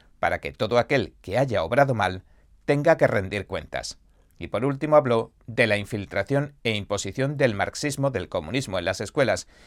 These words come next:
y de que planea detener la purga de abogados conservadores que están llevando a cabo los colegios de abogados,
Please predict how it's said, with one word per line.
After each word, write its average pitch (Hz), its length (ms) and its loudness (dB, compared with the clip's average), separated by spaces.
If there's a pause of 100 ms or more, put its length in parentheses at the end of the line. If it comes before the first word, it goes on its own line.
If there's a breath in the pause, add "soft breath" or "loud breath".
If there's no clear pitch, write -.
(180 soft breath)
y 120 80 -4
de 110 180 0
que 101 120 -4
planea 120 420 0
detener 123 640 0
la 98 200 0
purga 143 300 2
de 110 100 0
abogados 117 380 0
conservadores 120 680 0 (320 soft breath)
que 85 80 -10
están 95 220 -4
llevando 117 300 4
a 143 60 6
cabo 120 240 2
los 113 160 -2
colegios 92 400 -8
de 92 80 -4
abogados, 110 460 0